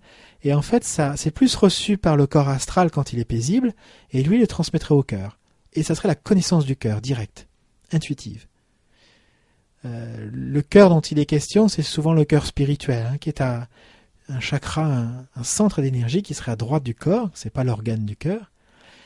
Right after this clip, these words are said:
et lui nous donnerait une connaissance innée, intuitive, c'est-à-dire directe, spontanée. On n'a pas besoin d'élaborer,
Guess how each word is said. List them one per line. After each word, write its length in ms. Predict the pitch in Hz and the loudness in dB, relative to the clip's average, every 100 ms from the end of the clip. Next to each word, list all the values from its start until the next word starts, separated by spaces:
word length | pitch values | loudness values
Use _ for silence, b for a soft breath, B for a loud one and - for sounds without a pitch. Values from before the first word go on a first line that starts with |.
| b b | b b
et 140 | - 139 | -2 2
lui 280 | 151 214 233 | 4 4 6
nous 120 | 165 | 6
donnerait 480 | 147 147 147 196 240 | 6 6 4 2 2
une 160 | 165 - - | 0 -2 0
connaissance 880 | 170 160 - 185 196 - - - _ _ - | 2 4 2 2 2 0 -4 -8 _ _ -2
innée, 360 | 220 190 180 180 | 4 6 6 4
intuitive, 600 | 151 160 - 185 202 220 b b b | 2 -2 -4 -2 -2 -4 b b b
c'est-à-dire 240 | 143 151 | 0 0
directe, 360 | 143 170 175 180 | 2 2 2 0
spontanée. 560 | - 165 160 143 113 110 _ _ _ _ _ | -2 -2 0 0 -2 -8 _ _ _ _ _
On 40 | 135 | -2
n'a 120 | 143 | 2
pas 100 | 196 | 6
besoin 300 | 170 147 165 | 6 6 6
d'élaborer, 640 | 151 147 135 131 139 208 | 6 6 6 4 4 0